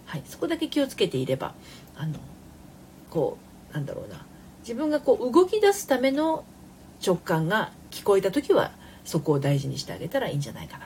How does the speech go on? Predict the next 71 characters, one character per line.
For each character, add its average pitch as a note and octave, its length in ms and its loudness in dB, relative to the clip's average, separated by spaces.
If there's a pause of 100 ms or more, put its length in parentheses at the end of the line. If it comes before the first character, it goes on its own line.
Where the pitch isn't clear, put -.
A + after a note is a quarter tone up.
と - 80 -20 (1000)
い D#3 80 -4
う D3 60 -2
感 C#3+ 220 -4
じ C#3 100 -10
で C3+ 100 -6
す - 120 -12
ね。 G#3 300 2 (120)
な F3 100 0
ん E3+ 60 2
と F3 80 -6
な F3 140 0
く E3+ 80 -4
ニ D#3 160 2
ュ D#3 40 4
ア C#3+ 80 2
ン D3 60 0
ス C#3+ 120 -6
は G2 120 -6
伝 - 240 -4
わ D#3+ 100 0
り D#3 120 0
ま D3+ 120 2
し D3+ 100 -2
た C#3 80 -6
で B2+ 100 -8
し - 120 -8
ょ - 40 -6
う - 20 -12
か - 140 -12
ね。 G#3 240 -6 (500)
は - 140 -8
い。 - 60 -8 (1000)
と F#4 60 6
い - 20 8
う F4 40 8
こ F4 100 8
と B3+ 60 6
で、 D3 240 2
今 D4+ 140 8
日 G3 40 8
も D#3+ 80 4
あ - 20 4
っ D3 60 0
と C4 100 4
い - 20 6
う A#3 60 4
間 A3+ 80 0
に、 G#3 240 0 (260)
あ - 60 -4
の、 D#3+ 320 2 (400)
三 F3+ 240 2
十 F3 100 4
分 B2+ 300 -4 (320)
経 G3 100 -2
っ - 20 -2
て D#3 120 -2
し C#3+ 120 0
ま A#2+ 100 0
い A#2+ 40 -4
ま G#2+ 120 -4
し C#3+ 100 -4
た。 - 180 -2 (240)
は G3 120 2
い。 D3+ 220 4
ハ F#3 120 2
ー F3 40 4
ト F3 140 6
マ F#3 120 6
ー E3+ 60 2
ク - 220 -2